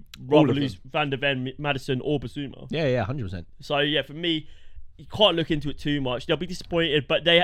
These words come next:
Speaker 2: the performance was good. Which
Speaker 1: Yeah,
Speaker 2: is,
Speaker 1: I
Speaker 2: which
Speaker 1: agree.
Speaker 2: is important. The
Speaker 1: Yeah.
Speaker 2: performance was good. Um, and then the previous game before this was, uh, Wolves, right?
Speaker 1: Wolves, where they lost in the last minute.
Speaker 2: Yeah, so on paper it looks bad, but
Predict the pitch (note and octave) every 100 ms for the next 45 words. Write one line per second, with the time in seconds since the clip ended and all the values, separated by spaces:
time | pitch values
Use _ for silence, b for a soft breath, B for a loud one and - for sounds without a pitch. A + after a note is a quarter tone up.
0 | F3 E3 - - F#3+ E3 D3 C3 C#3+ G#2+
1 | - - D#3+ E3+ - C#3+ D3 D3 D3 A#2
2 | B2 C#3 A#2 A2 - _ - - A2 G2
3 | F#3 D3+ C#3 C3+ C#3+ B2 A2 - C3+ B2+
4 | A#2+ A#2+ A#2 - - - _ - D3+ D#3
5 | D3+ - F3 D#3+ D3 C#3 C3+ - C#3 C3+
6 | B2 C3+ B2+ A2+ - B2+ A#2+ D3 G#2+ A#2+
7 | C#3+ A2+ G#2+ A2 G2+ G#2 - G#2 G#2 G2+
8 | G2+ G#2 G2 C#3+ D#3 C3 - E3 E3 -
9 | - - - - - - - - - G3
10 | F#3+ G3 G#3 G3+ D3 D3 D3+ D#3+ - -
11 | C3 B2+ A2+ - - - - - - -
12 | - D3